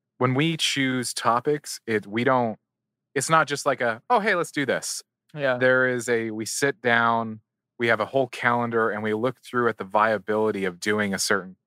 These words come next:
Speaker 1: uh, uh, thing, a certain topic, whether it is a movie or a series. And we also have to, we have to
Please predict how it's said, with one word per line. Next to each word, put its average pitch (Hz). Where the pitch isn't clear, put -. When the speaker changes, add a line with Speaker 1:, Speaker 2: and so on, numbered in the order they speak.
Speaker 1:
uh, 95
uh, 90
thing, 101
a 101
certain 104
topic, 113
whether 123
it 110
is 104
a 101
movie 98
or 104
a 95
series. 92
And 113
we 113
also 120
have 110
to, 104
we 120
have 120
to 110